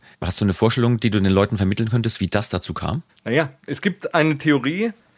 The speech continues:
Speaker 2: dass, ähm, religiöse Figuren, ähm, die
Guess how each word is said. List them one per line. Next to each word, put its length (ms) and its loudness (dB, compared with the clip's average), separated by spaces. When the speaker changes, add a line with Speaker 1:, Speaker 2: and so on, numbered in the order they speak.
Speaker 2:
dass, 440 -2
ähm, 640 2
religiöse 880 4
Figuren, 840 0
ähm, 420 2
die 400 2